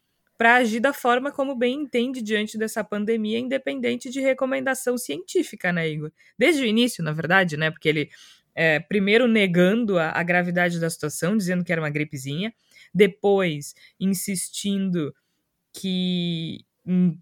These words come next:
todo mundo ia pegar, então tinha que ser assim mesmo, não tinha que ficar em casa, insistindo em não usar máscara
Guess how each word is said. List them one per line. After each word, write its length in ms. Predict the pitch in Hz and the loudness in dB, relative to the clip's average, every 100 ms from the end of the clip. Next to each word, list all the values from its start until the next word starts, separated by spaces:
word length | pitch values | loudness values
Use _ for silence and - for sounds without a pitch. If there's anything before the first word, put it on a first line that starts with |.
| _ _ _ _ | _ _ _ _
todo 240 | - 196 196 | 2 4 4
mundo 200 | 185 185 | 2 0
ia 120 | 175 | 0
pegar, 360 | 175 170 175 180 | 2 2 2 2
então 260 | 170 170 | 0 -4
tinha 180 | 170 175 | -4 -8
que 60 | - | -4
ser 100 | 170 | -6
assim 220 | 165 170 | -2 -2
mesmo, 320 | 165 165 165 | 0 0 0
não 80 | 156 | -4
tinha 140 | 160 | -6
que 80 | 156 | -8
ficar 200 | - 156 | -8 -6
em 100 | 147 | -6
casa, 520 | 139 147 156 202 254 - _ _ _ _ _ - - | -2 0 0 0 -4 -6 _ _ _ _ _ -20 -6
insistindo 680 | 185 196 214 185 - 226 233 | -2 0 0 -4 0 2 2
em 100 | 208 | 2
não 180 | 190 185 | 0 0
usar 200 | 180 175 | 0 0
máscara 580 | 165 160 - 156 143 | 0 0 -2 -2 -2